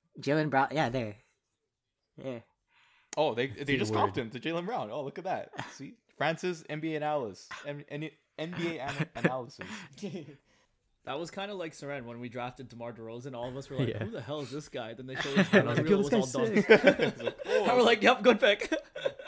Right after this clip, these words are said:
Speaker 1: Oh,
Speaker 2: That was
Speaker 1: yeah.
Speaker 2: same with Terrence Ross,
Speaker 4: Terrence
Speaker 2: man.
Speaker 4: Ross, like,
Speaker 2: Who's
Speaker 4: "Terrence
Speaker 2: Terrence
Speaker 4: Ross?"
Speaker 2: Ross?
Speaker 4: Re-
Speaker 2: Washington?
Speaker 4: And then we see his highlights,
Speaker 3: Guy's
Speaker 4: three sixty
Speaker 3: sick.
Speaker 4: windmill. Oh, yep,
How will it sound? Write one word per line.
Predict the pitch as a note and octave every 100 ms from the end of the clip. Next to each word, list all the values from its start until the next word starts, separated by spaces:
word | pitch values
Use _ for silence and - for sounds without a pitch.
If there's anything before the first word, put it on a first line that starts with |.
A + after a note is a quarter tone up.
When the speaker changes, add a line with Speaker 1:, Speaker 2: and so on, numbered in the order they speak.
| -
Speaker 1:
Oh, | A2+
Speaker 2:
That | B2
was | D#3+
Speaker 1:
yeah. | E3
Speaker 2:
same | F3
with | D#3
Terrence | - C#3 C3+ A#2+
Ross, | A2 G#2+
Speaker 4:
Terrence | F3 F3 F#3+
Speaker 2:
man. | A3
Speaker 4:
Ross, | -
like, | G3+ D3
Speaker 2:
Who's | F#3+
Speaker 4:
"Terrence | - D4+ D#4
Speaker 2:
Terrence | D#3+ B2
Speaker 4:
Ross?" | G#3 A#3+ G#2 C#3
Speaker 2:
Ross? |
Speaker 4:
Re- | F3+ F#3 - - F#2+
Speaker 2:
Washington? | G#2 B2+ - F#3 - C4+ C#4+
Speaker 4:
And | C#3
then | C#3
we | D3+
see | E3
his | D3+
highlights, | D#3+ F3+ G3+ G#3 -
Speaker 3:
Guy's | -
Speaker 4:
three | D#3+ D#3+
sixty | E3 E3 C#3+
Speaker 3:
sick. | D3+
Speaker 4:
windmill. | C3+ D3 D#3 G#3
Oh, | A3 F#3+
yep, | G3